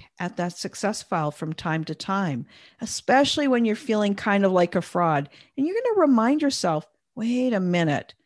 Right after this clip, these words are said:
I'm a work in progress. I'm not terrible. I'm not fabulous. I'm somewhere in the middle." Second strategy, look at the data. Look at the evidence.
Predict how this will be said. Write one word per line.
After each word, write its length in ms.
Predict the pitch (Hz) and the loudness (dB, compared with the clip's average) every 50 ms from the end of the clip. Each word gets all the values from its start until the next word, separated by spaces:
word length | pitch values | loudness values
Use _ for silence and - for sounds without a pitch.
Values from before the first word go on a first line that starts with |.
| _ _ _ _ _ - - | _ _ _ _ _ -12 -6
I'm 220 | 202 196 196 196 185 | -2 0 0 2 2
a 80 | 165 | 2
work 280 | 160 165 165 160 160 - | 2 2 2 2 0 0
in 120 | 151 147 | -2 -2
progress. 680 | - - - 90 85 - - - - - - - - - _ _ _ _ _ _ - | -4 -6 -8 -8 -8 -10 -12 -14 -12 -12 -14 -14 -14 -16 _ _ _ _ _ _ -4
I'm 160 | 175 185 196 | -2 0 2
not 280 | 214 220 226 233 - | 2 2 0 0 -2
terrible. 640 | - - 277 269 269 277 277 277 269 269 277 277 _ _ _ _ _ - | 2 4 4 6 6 6 4 4 4 2 2 0 _ _ _ _ _ -8
I'm 120 | - 156 | -4 -2
not 320 | 165 165 151 - - _ - | 0 0 0 -2 -4 _ -4
fabulous. 760 | - 233 240 247 233 240 240 233 233 226 226 226 - - - _ _ _ _ - | -2 0 2 2 2 2 2 2 2 2 0 -2 -4 -8 -14 _ _ _ _ -10
I'm 240 | 160 160 156 160 160 | -8 -6 -4 -4 -6
somewhere 640 | - - - 214 208 220 220 214 208 202 202 220 - | -6 -6 -4 -4 -2 -2 -2 -2 -2 -4 -4 -6 -8
in 220 | - - 160 156 151 | -6 -6 -4 -4 -4
the 80 | 143 | -4
middle." 340 | 147 135 - - - - - _ _ _ _ _ _ _ _ _ _ _ _ _ _ _ - - _ _ _ _ _ _ _ _ _ _ | -4 -6 -8 -10 -12 -16 -16 _ _ _ _ _ _ _ _ _ _ _ _ _ _ _ -18 -18 _ _ _ _ _ _ _ _ _ _
Second 420 | - - - 320 294 - 339 277 233 | -6 -2 0 0 2 4 2 2 2
strategy, 720 | - - 214 185 165 156 151 143 - - - - 160 - _ _ _ _ _ _ - | 2 2 2 4 4 2 0 0 -4 -6 -8 -10 -12 -16 _ _ _ _ _ _ -4
look 320 | 180 202 247 302 - - - - _ _ _ | 0 0 0 0 -2 -8 -20 -20 _ _ _
at 300 | - 180 160 151 - _ | -6 -4 -4 -4 -6 _
the 100 | - 180 | -10 -8
data. 500 | 175 - 220 220 214 202 170 120 101 - - _ _ _ _ _ _ _ _ _ _ _ _ _ _ _ _ _ _ _ _ _ | -6 -4 -4 -2 -2 -4 -6 -8 -10 -14 -18 _ _ _ _ _ _ _ _ _ _ _ _ _ _ _ _ _ _ _ _ _
Look 180 | - 202 262 - | -2 0 0 2
at 100 | 466 453 | 0 0
the 160 | - 359 - | 0 0 0
evidence. 680 | - 247 277 311 311 214 131 - - - - - - | 2 0 2 2 0 -2 -2 -4 -8 -12 -14 -14 -14